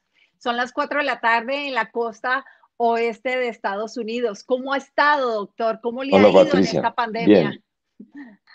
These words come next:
Speaker 2: Bien,
Speaker 1: ¿Cómo va la pandemia,
Speaker 2: afortunadamente,
Speaker 1: doctor?
Speaker 2: pues, encer-, encerraditos como todo el mundo.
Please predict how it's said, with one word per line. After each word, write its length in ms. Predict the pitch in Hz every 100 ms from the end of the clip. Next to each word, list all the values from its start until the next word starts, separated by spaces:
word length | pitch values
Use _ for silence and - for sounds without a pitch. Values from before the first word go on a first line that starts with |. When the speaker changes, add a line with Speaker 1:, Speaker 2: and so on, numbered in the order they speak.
| _ -
Speaker 2:
Bien, 400 | 80 110 123 -
Speaker 1:
¿Cómo 160 | 285
va 160 | 311 320
la 140 | -
pandemia, 380 | 82 85 262 247
Speaker 2:
afortunadamente, 260 | 226 78 -
Speaker 1:
doctor? 120 | 78
Speaker 2:
pues, 120 | 71
encer-, 460 | 80 82 90 82 - _ _ _ _ _ _ - -
encerraditos 880 | 95 87 95 82 85 82 87 120 123
como 280 | 107 87 -
todo 160 | 82
el 40 | 90
mundo. 400 | 85 71 64